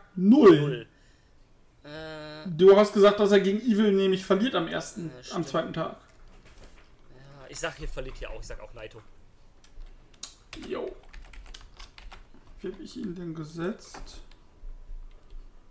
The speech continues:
Speaker 1: Ich hab gesagt, dass er gegen Evil verliert. Ja,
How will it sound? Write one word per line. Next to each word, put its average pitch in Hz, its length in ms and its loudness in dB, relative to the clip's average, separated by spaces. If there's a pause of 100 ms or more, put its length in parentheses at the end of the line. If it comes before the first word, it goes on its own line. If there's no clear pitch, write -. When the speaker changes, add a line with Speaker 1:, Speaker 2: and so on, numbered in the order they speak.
(880)
Speaker 1:
Ich - 100 -20
hab - 160 -20
gesagt, 185 440 -16
dass 185 180 -14
er 175 580 -8 (460)
gegen 190 360 -10
Evil 170 260 -10
verliert. 208 680 -10 (760)
Ja, - 180 -14